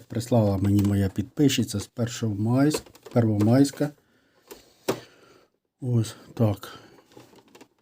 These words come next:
Я не робив огляд, в якому стані я отримав. Е, машинка була розстроєна там.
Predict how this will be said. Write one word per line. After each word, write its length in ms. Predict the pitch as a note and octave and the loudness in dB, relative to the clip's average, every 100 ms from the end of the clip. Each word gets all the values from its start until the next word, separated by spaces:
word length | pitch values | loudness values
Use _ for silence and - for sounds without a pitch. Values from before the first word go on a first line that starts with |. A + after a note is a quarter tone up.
| _ _ D#3 | _ _ -10
Я 220 | A#2 F3 | 4 6
не 140 | E3+ D3+ | 8 8
робив 400 | C#3+ D3 C3 D3+ | 8 8 8 8
огляд, 400 | C#3 A#2 G#2+ B2+ | 8 6 2 0
в 20 | |
якому 280 | A#2+ A#2+ A#2+ | 2 2 0
стані 400 | - A#2 G#2+ A2 | 4 4 6 4
я 140 | G#2+ | 2
отримав. 520 | G#2 - A2 G2 F#2 - _ _ _ _ _ _ | 0 0 2 0 -4 -10 _ _ _ _ _ _
Е, 260 | A2+ G#2 G#2 | -2 0 0
машинка 540 | G#2 A#2 D3 A2+ G#2+ | 0 2 2 2 0
була 260 | F#2+ G#2+ G2 | -4 -4 -4
розстроєна 920 | A2 B2+ C3+ - - E3+ F#3 F3 F3 | 0 2 0 -2 -2 0 0 0 -2
там. 280 | E3 D3+ | 0 0